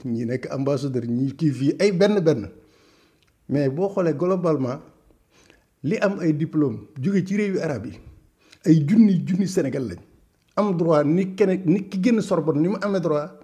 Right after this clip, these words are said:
ni la ki génn ci réewi arab yi amee droit ci am liggéey. Lenn nag doon obstacle bi mooy langue France bi nga xam ne làkku français bi nga xam mooy officiel Sénégal, ñu di ko jëfandikoo. Lii rek moo doon différence bi. Ñu waroon ko réparer bu yàgg, yàgg nag.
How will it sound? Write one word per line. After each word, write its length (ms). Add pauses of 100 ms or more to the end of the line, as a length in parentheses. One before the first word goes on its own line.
ni 200
la 120
ki 220
génn 240
ci 100
réewi 200
arab 200
yi 100
amee 200
droit 220
ci 180
am 160
liggéey. 340 (760)
Lenn 280
nag 240
doon 200 (140)
obstacle 500
bi 120
mooy 220
langue 320
France 360
bi 80
nga 100
xam 160
ne 60
làkku 240
français 340
bi 100
nga 60
xam 120
mooy 240
officiel 380
Sénégal, 400 (180)
ñu 80
di 80
ko 120
jëfandikoo. 420 (540)
Lii 160
rek 140
moo 100
doon 120
différence 360
bi. 60 (920)
Ñu 80
waroon 180
ko 100
réparer 400
bu 180
yàgg, 360
yàgg 320
nag. 160